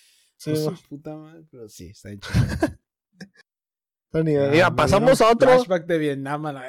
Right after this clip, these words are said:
Speaker 2: verga. <laughs> El que sigue.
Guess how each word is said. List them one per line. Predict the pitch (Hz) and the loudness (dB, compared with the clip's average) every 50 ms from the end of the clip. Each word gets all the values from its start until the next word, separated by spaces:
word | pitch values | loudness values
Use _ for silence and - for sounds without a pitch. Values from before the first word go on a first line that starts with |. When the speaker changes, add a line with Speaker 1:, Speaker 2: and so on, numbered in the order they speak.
| 139 | -12
Speaker 2:
verga. | 147 156 131 - - 220 202 170 175 175 170 - 175 160 - _ | -10 -10 -6 -2 0 0 0 0 -4 -6 -8 -10 -10 -12 -10 _
<laughs> | - 190 208 - - - - - - - - 190 202 - - - 214 - - 170 - - 180 - - 160 170 - - 233 - - - - - _ _ | -2 0 2 4 4 4 2 2 0 0 2 4 4 4 4 4 4 2 2 0 0 0 0 -2 -4 -10 -10 -8 -10 -10 -10 -10 -16 -18 -18 _ _
El | - 170 165 156 - | -6 -6 -6 -6 -4
que | 165 165 | -4 -4
sigue. | 160 143 170 190 196 190 175 165 165 165 - - 165 156 | -2 0 0 0 0 2 0 0 0 -2 -2 -6 -8 -10